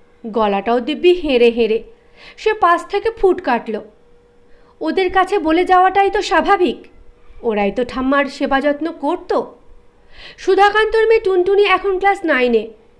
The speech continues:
বিনুনি দুলিয়ে বেশ টুকুর টুকুর কথা বলে। সে টুকুস মন্তব্য জুড়ল, "রাজাদা ঠিকই বলেছে, নীলমাধব জ্যাঠারাই তো ঠাম্মার আপনজন ছিল।"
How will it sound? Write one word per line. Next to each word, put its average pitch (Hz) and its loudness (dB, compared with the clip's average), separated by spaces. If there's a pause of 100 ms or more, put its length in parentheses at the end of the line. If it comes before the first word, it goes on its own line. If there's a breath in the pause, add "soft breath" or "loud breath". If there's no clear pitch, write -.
(300)
বিনুনি 214 -2
দুলিয়ে 349 0 (300 loud breath)
বেশ 262 2
টুকুর 440 4
টুকুর 440 2
কথা 247 2
বলে। 220 -2 (800 soft breath)
সে 453 2
টুকুস 440 2
মন্তব্য 285 2
জুড়ল, 208 -2 (920 soft breath)
"রাজাদা 240 2
ঠিকই 330 0
বলেছে, 269 -2 (720 soft breath)
নীলমাধব 277 0
জ্যাঠারাই 330 2
তো 392 -2
ঠাম্মার 381 0
আপনজন 359 2
ছিল।" 240 -4